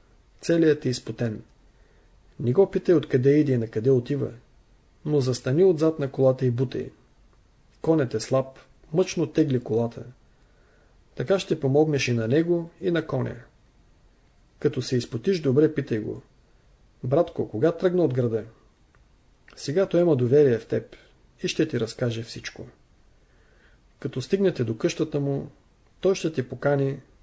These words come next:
и заедно ще се почините и ще се нахраните. А така само да разпитваш човека, без да му помогнеш, това не е правилно.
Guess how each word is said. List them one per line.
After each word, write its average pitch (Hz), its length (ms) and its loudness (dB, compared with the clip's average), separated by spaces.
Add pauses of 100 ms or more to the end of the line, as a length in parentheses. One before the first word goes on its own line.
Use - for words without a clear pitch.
и 123 140 -6
заедно 151 420 0
ще - 140 -10
се 120 200 -8
почините 131 760 -6 (160)
и 190 40 -6
ще 135 180 -6
се 127 140 -4
нахраните. 117 640 -6 (1300)
А 139 120 -4
така 175 300 -2
само 165 320 -2
да 127 100 0
разпитваш 123 460 -4
човека, 143 360 0
без 147 220 4
да 143 80 0
му 120 160 -2
помогнеш, 131 720 -2 (420)
това 123 240 -2
не 127 120 0
е 151 100 -4
правилно. 113 480 -6